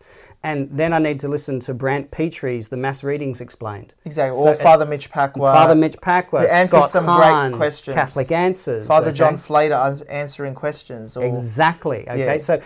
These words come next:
Speaker 2: Or
Speaker 1: so
Speaker 2: Parousia, uh, Parousia
Speaker 1: Parousia,
Speaker 2: Hour. Yeah,
Speaker 1: Catholic
Speaker 2: Catholic
Speaker 1: Toolbox.
Speaker 2: Toolbox.
Speaker 1: Okay, so yeah, if you watch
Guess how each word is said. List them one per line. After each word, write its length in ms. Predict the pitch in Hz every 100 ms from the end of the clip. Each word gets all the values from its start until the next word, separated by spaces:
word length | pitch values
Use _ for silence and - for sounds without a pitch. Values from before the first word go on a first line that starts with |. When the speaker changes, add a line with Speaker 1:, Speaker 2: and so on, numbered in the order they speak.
| -
Speaker 2:
Or 120 | 143
Speaker 1:
so 180 | 143 185
Speaker 2:
Parousia, 320 | 214 220 175 139 127
uh, 200 | 131 131
Parousia 320 | 135 190 214
Speaker 1:
Parousia, 320 | - 143 - 180
Speaker 2:
Hour. 220 | 185 185 -
Yeah, 60 |
Speaker 1:
Catholic 280 | 160 151 156
Speaker 2:
Catholic 320 | - 131 131
Speaker 1:
Toolbox. 40 | -
Speaker 2:
Toolbox. 380 | 165 160 156 131 113
Speaker 1:
Okay, 140 | 131 160
so 180 | - 139
yeah, 300 | 139 170 -
if 200 | 131 131
you 100 | 127
watch 300 | 127 120 -